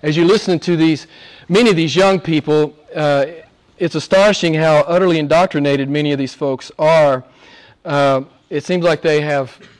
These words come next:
bought, bought into, um, you know, relativism, philosophical relativism.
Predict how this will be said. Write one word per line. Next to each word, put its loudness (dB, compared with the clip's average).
bought, 0
bought 2
into, 0
um, -4
you -8
know, -4
relativism, -4
philosophical -10
relativism. -14